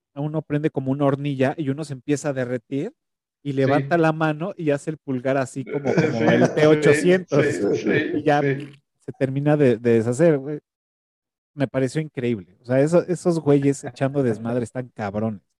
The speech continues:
Speaker 2: Ahora, esa,
Speaker 1: <laughs>
Speaker 2: esa nostalgia ochentera que se ve en todos lados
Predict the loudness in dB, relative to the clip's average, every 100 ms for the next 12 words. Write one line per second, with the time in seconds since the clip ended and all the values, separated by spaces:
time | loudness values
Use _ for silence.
0 | _ _ -4 -2 -2 -2 -2 -2 0 2
1 | 4 4 2 0 0 0 0 -2 -4 -8
2 | -6 -2 0 -2 -4 -6 -6 -4 -4 -6
3 | -8 -8 -6 -2 0 0 -4 -12 -10 -6
4 | -4 -4 -6 -6 -6 -8 -8 -6 -10 -12